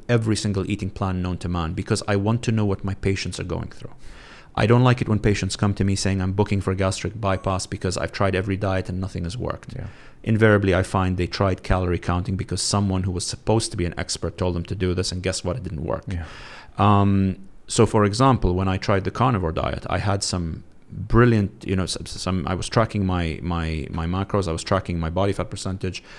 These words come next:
Speaker 1: I was going down in all the numbers I wanted to decrease and going up in all the numbers I wanted to increase, you know, m-, body fat, uh,
Speaker 2: Mm-hmm.
Speaker 1: bo-, sorry, muscle, uh, percentage and so forth.
Speaker 2: Mm-hmm.
Speaker 1: I had to quit it. I could not sustain an eating program that didn't allow me to have a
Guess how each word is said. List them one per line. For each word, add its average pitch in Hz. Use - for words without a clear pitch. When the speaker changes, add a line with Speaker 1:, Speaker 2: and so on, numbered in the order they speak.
Speaker 1:
I 110
was 101
going 104
down 104
in 95
all 107
the 107
numbers 98
I 95
wanted 95
to 92
decrease 107
and 95
going 92
up 98
in 95
all 92
the 92
numbers 90
I 85
wanted 90
to -
increase, 92
you 87
know, 85
m-, 82
body 92
fat, 87
uh, -
Speaker 2:
Mm-hmm. 92
Speaker 1:
bo-, 90
sorry, 90
muscle, 85
uh, -
percentage -
and -
so -
forth. -
Speaker 2:
Mm-hmm. 98
Speaker 1:
I 107
had 127
to -
quit -
it. -
I 110
could 113
not 113
sustain 101
an 98
eating 104
program 98
that 101
didn't 101
allow 98
me 98
to 98
have 95
a 98